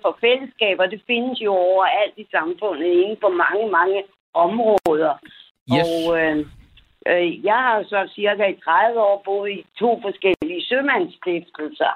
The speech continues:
Speaker 1: hvor det var søfolk, og hvor der var regler for, hvordan man fik en bolig, og hvad man gjorde, og sådan og sådan. Og, øh, jeg vil give Gabriel meget ret i, at det ikke altid er positivt.
Speaker 2: Ja.
Speaker 1: Og,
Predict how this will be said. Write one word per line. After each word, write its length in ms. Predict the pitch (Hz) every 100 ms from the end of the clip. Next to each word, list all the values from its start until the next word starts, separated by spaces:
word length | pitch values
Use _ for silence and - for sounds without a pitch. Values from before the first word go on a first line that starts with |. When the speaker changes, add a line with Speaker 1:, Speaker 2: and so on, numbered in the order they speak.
| - - -
Speaker 1:
hvor 160 | 185
det 140 | 170 165
var 120 | 139
søfolk, 560 | - 277 302 226 143 - -
og 120 | 147
hvor 180 | 143 147
der 80 | 156
var 200 | 156 143
regler 340 | 170 165 170 160
for, 300 | 151 151 - _ - _ -
hvordan 420 | 147 143 147 170
man 140 | 165 165
fik 180 | 160 -
en 100 | 156
bolig, 460 | - 151 156 180 160
og 40 |
hvad 280 | 127 135 147
man 160 | 156 151 147
gjorde, 480 | 156 160 175 190 175 -
og 100 | 139
sådan 300 | 165 160 -
og 80 | 156 -
sådan. 380 | 131 147 - 156 - - - - _
Og, 300 | 175 196 196 160 180
øh, 180 | 175 160 113 - _ - - _ _ _ 175
jeg 120 | 196
vil 140 | 233 247
give 160 | 247
Gabriel 560 | 240 247 294 311 269 240
meget 380 | 190 180 254 285 233
ret 160 | 254 254 240
i, 60 | 220
at 60 | 202
det 100 | 214 202 202
ikke 160 | 269
altid 380 | 240 220 - 247
er 120 | 208 -
positivt. 920 | 190 233 277 302 - 220 170 113 - - _ _ - -
Speaker 2:
Ja. 100 | 135
Speaker 1:
Og, 300 | 165 170 170